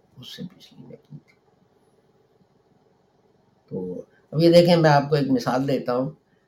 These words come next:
کہ جب میں یونیورسٹی میں لاسٹ ایئر میں تھا،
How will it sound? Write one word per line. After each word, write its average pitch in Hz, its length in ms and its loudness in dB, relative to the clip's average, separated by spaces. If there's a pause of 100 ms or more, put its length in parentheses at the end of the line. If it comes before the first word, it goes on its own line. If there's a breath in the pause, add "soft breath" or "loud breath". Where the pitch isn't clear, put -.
(280)
کہ 113 180 -6
جب 120 220 -4
میں 117 500 -4 (580)
یونیورسٹی 113 720 -8
میں 123 120 0
لاسٹ 107 360 -8
ایئر 139 180 -2
میں 131 160 0
تھا، 127 280 -6